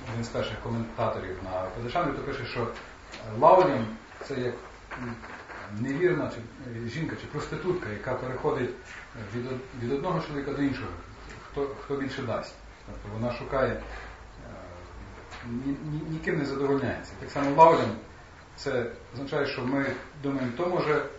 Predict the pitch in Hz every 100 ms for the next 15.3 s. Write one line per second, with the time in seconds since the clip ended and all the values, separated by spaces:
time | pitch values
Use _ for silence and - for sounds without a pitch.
0 | - - - - 175 170 - 147 - -
1 | 156 156 180 151 135 147 147 143 127 123
2 | 113 113 117 110 104 - - 131 127 123
3 | 120 143 127 110 123 117 107 104 117 117
4 | 113 113 113 131 135 - 127 117 107 101
5 | 101 117 117 117 117 113 110 117 117 131
6 | 127 110 110 107 - - - 120 117 120
7 | - 104 101 - - - 113 131 147 143
8 | 131 139 151 123 127 127 - 135 120 139
9 | 120 113 113 120 120 123 131 120 113 107
10 | 113 - 113 - - - - - - -
11 | - - - 120 139 - - - 127 107
12 | 135 160 170 139 117 117 - 113 - -
13 | 175 160 123 113 - - - 147 180 123
14 | 117 - 151 - 147 - 151 127 117 -
15 | - 147 113